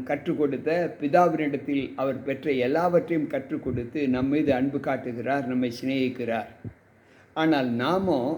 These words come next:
அவரை விரோதிக்கிறோம் என்று வேதம் சொல்லுகிறது. "என் சிநேகத்துக்கு பதிலாக என்னை விரோதிக்கிறார்கள்" என்று சொல்லுகிறார்.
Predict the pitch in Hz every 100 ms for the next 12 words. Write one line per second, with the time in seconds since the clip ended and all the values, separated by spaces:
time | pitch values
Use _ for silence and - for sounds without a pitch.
0 | - - - - 139 147 139 127 160 208
1 | 196 - 156 151 135 127 - 127 135 120
2 | 120 117 - - - - - - _ _
3 | _ _ - 139 123 123 120 - 113 110
4 | 107 98 95 - - - - - - -
5 | - - - - - - - - - -
6 | - - 151 143 127 170 190 185 - 170
7 | 160 131 131 127 131 - 123 113 131 -
8 | - - _ - 131 143 127 120 147 151
9 | 135 123 117 113 117 113 110 110 - -
10 | 107 110 -